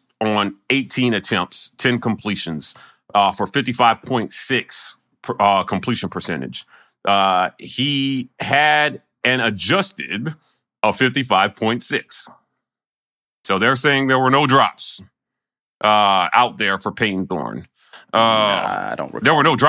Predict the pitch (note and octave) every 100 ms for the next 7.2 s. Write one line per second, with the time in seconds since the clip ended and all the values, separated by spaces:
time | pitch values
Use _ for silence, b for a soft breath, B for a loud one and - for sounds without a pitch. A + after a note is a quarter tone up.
0 | C#3+ - - - - - _ _ B2 B2+
1 | A2+ F#2 A#2 - C3 C3 B2 A#2+ B2 A#2
2 | A#2+ A#2 A2+ G#2 - C#3 C3+ B2+ - G#2+
3 | G2+ F#2 - _ _ C#3 A2+ - D3+ C3+
4 | A#2 D3 C3 - - - G#2+ G2+ G2 -
5 | E3 D3+ D3+ C3 A#2 C#3 A2+ F#2+ A2 G#2
6 | A#2 G#2+ - A2+ F#2 E2+ C#3 A2 F2 E2
7 | - -